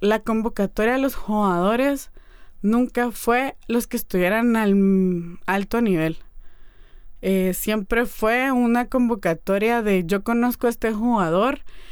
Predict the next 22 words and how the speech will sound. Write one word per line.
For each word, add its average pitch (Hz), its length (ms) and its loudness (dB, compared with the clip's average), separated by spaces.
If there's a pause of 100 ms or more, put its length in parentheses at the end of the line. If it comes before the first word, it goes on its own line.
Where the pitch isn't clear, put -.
(140)
y 202 100 0
este 220 220 0
jugador, 202 760 2
yo 208 120 0
me 220 140 0
siento 208 240 -2
más 202 240 0
cómodo 202 380 0
con 156 220 -4
él". 160 160 -6 (1000)
Creo 233 260 0
que 196 280 2
eso 247 220 0
también 202 300 2
nos 220 160 -4
pasó 185 240 -2
factura, 185 580 -4 (240)
porque, 180 640 -4
mm, 160 420 -6 (300)
en 202 180 2
su 214 160 -2
momento, 233 680 0